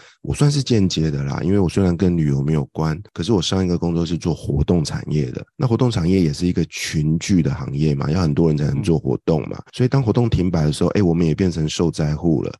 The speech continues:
Speaker 1: 那我现在回头看，我对于上班族的感觉，其实我会这么形容，就像是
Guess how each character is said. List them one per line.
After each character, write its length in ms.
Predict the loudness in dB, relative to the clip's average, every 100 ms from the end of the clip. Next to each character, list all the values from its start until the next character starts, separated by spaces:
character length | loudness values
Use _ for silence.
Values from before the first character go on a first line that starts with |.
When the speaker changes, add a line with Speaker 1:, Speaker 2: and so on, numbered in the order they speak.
| _
Speaker 1:
那 240 | 0 0 0 _ _ -18 -18 _
我 140 | -2
现 120 | 2
在 100 | 2
回 160 | 2 2
头 160 | 2 0
看， 300 | 2 2 4
我 120 | 2
对 200 | 2 2
于 80 | 2
上 260 | 0 -2
班 180 | 0 0
族 160 | 0 -2
的 100 | -2
感 220 | -2 -6
觉， 300 | -6 -4 -4
其 140 | -6
实 140 | -4 0
我 120 | 2
会 80 | 2
这 80 | 2
么 100 | 0
形 260 | -2 -2
容， 140 | -2 -2
就 120 | 0
像 180 | 0 0
是 240 | 2 0